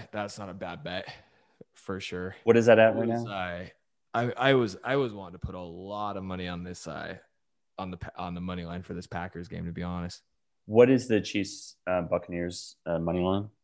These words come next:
Speaker 2: I haven't even looked. Let's see, I can take a look
Speaker 1: Chiefs
Speaker 2: here.
Speaker 1: Bucks money line. It is minus one seventy-two.
Speaker 2: Okay.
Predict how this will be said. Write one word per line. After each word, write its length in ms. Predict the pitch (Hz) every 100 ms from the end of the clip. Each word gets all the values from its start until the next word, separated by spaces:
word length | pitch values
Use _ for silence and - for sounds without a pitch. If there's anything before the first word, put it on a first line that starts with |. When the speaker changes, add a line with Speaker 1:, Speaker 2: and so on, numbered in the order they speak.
| _ _ _ _ _ - -
Speaker 2:
I 100 | -
haven't 200 | 95 170
even 160 | 151 175
looked. 280 | 147 - - _ _ _ _ _ _
Let's 100 | -
see, 200 | 76 60
I 40 |
can 120 | - -
take 180 | - -
a 60 |
look 120 | 131 127
Speaker 1:
Chiefs 80 | -
Speaker 2:
here. 320 | - 85 95
Speaker 1:
Bucks 140 | 113 120
money 280 | 117 117
line. 420 | 113 107 101 101 95
It 160 | 113
is 320 | 117 113 104 98
minus 480 | 104 107 110 104
one 280 | 98 101 107
seventy-two. 880 | 104 104 101 98 92 - 95 90 87 - _ _ _ _ _ _ _ 175
Speaker 2:
Okay. 240 | 165 85